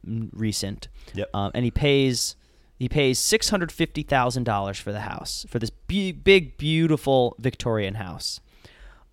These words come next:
Speaker 1: Um, a couple, his whole family, about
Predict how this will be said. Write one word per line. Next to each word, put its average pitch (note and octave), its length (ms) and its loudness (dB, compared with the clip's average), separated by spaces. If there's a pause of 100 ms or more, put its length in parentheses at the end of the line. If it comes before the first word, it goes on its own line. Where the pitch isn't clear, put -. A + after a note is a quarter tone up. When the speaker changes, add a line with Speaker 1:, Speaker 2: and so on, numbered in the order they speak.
Speaker 1:
Um, G#2+ 520 0 (1000)
a B2 60 -4 (140)
couple, G#3 640 4
his C3 360 4
whole F#3 180 8
family, E3+ 520 4
about C3 320 6